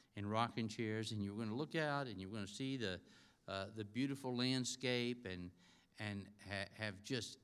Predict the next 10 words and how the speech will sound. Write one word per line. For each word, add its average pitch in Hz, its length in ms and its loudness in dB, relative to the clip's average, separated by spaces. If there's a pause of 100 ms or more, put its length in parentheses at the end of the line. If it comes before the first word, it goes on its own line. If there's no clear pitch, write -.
(140)
absolute 147 840 -2 (140)
perfect 117 460 -4
peace. - 580 -4 (1200)
And 139 160 6
you 139 100 6
knew 147 280 4
that 160 200 2
for 123 200 0
a 113 40 -2
fact. - 600 -4